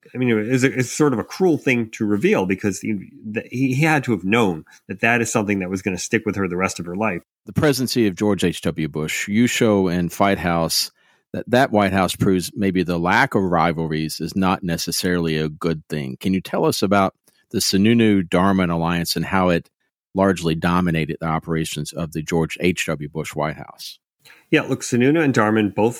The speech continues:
Speaker 1: thought they were very smart. They actually were both, both quite
Speaker 2: Yeah.
Speaker 1: bright. Uh, one bragged about his S A T scores, the other bragged about his I Q,
Speaker 2: Okay.
Speaker 1: um, which, you know, not necessarily a good indication of maturity,
Speaker 2: <laughs>
Speaker 1: even if it is a good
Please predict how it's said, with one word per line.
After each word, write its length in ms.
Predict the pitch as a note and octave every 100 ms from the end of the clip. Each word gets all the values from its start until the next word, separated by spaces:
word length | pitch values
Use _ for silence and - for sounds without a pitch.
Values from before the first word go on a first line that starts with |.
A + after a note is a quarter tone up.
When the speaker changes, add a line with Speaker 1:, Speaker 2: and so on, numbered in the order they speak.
| - -
Speaker 1:
thought 240 | G#2 G#2
they 80 | G2+
were 100 | F#2+
very 240 | G2 A2
smart. 240 | - A2+ A#2
They 80 | E3
actually 220 | - A2
were 300 | G#2+ G2 -
both, 320 | F#2 F#2 F2
both 180 | - G2
quite 180 | - F2+
Speaker 2:
Yeah. 60 |
Speaker 1:
bright. 280 | A2 G2+ F#2+ - - _ F#2
Uh, 60 |
one 300 | F2+ A2 A#2+
bragged 260 | A2+ G#2+ A2
about 200 | G#2 G#2
his 100 | G2
S 140 | G#2 G2+
A 80 |
T 180 | F2+ A2+
scores, 380 | G#2 - G#2+ G#2
the 100 | G2+
other 140 | F#2+ G2
bragged 320 | F#2+ F#2+ G2
about 200 | F#2 F#2+
his 120 | F#2+
I 80 | F2+
Q, 320 | - A2+ D#2+ F#2+
Speaker 2:
Okay. 160 | F2+ D3+ _ _ _ -
Speaker 1:
um, 420 | F#2+ F#2 F#2+ A2+ B2
which, 200 | A#2 -
you 80 |
know, 100 | D#3+
not 240 | A#2+ A#2+ G#2+
necessarily 840 | A#2 A2+ - - - A2 G#2+ G#2
a 60 | F2+
good 340 | F2+ G#2+ F#2+
indication 480 | F#2+ G2 - G2+ -
of 80 | F2+
maturity, 560 | F2+ - - F3 G#2+ -
Speaker 2:
<laughs> 280 | - F3
Speaker 1:
even 120 | - G#2
if 160 | -
it 80 | G2
is 100 | -
a 40 | G2+
good 400 | - G#2+ A2